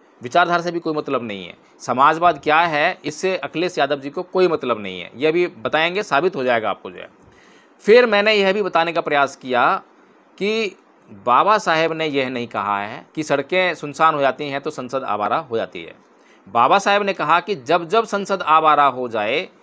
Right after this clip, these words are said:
तो मैंने तुम्हें वोट की ताकत दी है,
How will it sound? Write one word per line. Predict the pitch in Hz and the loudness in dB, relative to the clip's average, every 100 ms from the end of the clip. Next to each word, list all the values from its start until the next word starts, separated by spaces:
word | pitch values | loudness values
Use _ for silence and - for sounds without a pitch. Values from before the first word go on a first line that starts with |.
| _ _ - | _ _ -10
तो | |
मैंने | 123 165 220 | -2 0 0
तुम्हें | 208 175 180 180 156 107 | -2 -4 -2 -4 -6 -8
वोट | 143 226 254 | 2 4 4
की | 226 | 0
ताकत | 170 156 151 | 0 2 0
दी | 123 151 | -2 -2
है, | 147 113 147 - | 0 -2 -4 -10